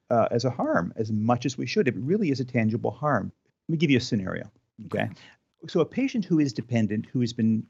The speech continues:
Speaker 1: just say for argument's sake, they've been, um, taking an opioid, any opioid, for a year.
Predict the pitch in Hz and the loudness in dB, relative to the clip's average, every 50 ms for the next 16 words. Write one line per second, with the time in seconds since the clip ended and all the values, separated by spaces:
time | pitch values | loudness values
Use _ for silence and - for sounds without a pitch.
0 | _ _ - 185 180 - - - 147 135 127 - - 113 107 107 104 101 104 101 | _ _ -4 -4 -4 -2 2 4 4 4 4 2 2 2 4 4 4 4 4 4
1 | 104 107 104 104 95 95 95 - - 98 90 90 - - 98 101 104 95 104 104 | 4 4 2 0 -4 -6 -6 -4 -4 -2 -4 -4 -4 -4 -2 -2 -2 -2 -2 -2
2 | 101 104 101 - - _ _ _ _ _ _ - 104 101 98 98 98 101 - - | -2 -2 -4 -6 -12 _ _ _ _ _ _ -2 0 2 2 2 0 -2 -6 -2
3 | - 139 131 - 135 123 120 120 117 - - 110 107 107 - 104 98 95 95 92 | -2 -2 0 2 2 2 2 2 2 0 2 2 2 2 0 -2 0 -2 -2 -2
4 | - - 151 165 143 110 110 110 104 90 87 85 87 - _ _ _ _ _ _ | -2 0 2 4 4 4 2 0 -2 -6 -8 -10 -12 -14 _ _ _ _ _ _
5 | _ _ _ - 123 117 117 117 127 127 113 90 85 87 107 156 160 | _ _ _ -2 2 2 4 2 2 0 0 -2 -2 -2 -4 -4 -6